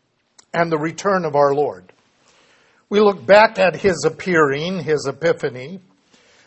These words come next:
and we look forward to his revelation, his unveiling at the second coming. And at that time, he will restore the kingdom to Israel,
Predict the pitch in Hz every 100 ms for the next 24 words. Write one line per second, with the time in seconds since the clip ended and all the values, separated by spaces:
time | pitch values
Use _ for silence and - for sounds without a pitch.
0 | - 185 196 185 190 - 226 247 226 185
1 | 180 - 196 175 180 147 151 175 156 160
2 | 160 160 - 131 110 135 127 139 139 147
3 | 160 139 131 104 98 _ _ _ _ _
4 | - 147 139 123 156 127 120 117 135 120
5 | 98 _ _ _ _ _ _ _ _ _
6 | _ _ _ 190 175 165 156 165 - 208
7 | 202 180 180 185 185 185 165 180 160 160
8 | 147 143 - 185 180 156 147 190 165 143
9 | 135 160 175 180 180 170